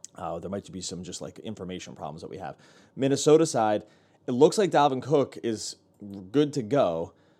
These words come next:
It's a very bad matchup. Madison is questionable right now, and Mike Boone was decent in games that really didn't matter. Um, Cook probably talent-wise, I don't know, it's hard to say that, but is the best running back of the weekend,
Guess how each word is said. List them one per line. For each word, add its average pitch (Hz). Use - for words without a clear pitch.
It's -
a -
very 131
bad 156
matchup. 120
Madison 135
is 110
questionable 98
right 90
now, 92
and 104
Mike 110
Boone 113
was 101
decent 113
in 101
games 98
that 78
really 95
didn't 90
matter. 90
Um, 98
Cook 165
probably 143
talent-wise, 226
I -
don't 147
know, 107
it's -
hard 131
to 113
say 123
that, 113
but -
is 120
the 117
best 123
running 117
back 123
of 117
the 101
weekend, 147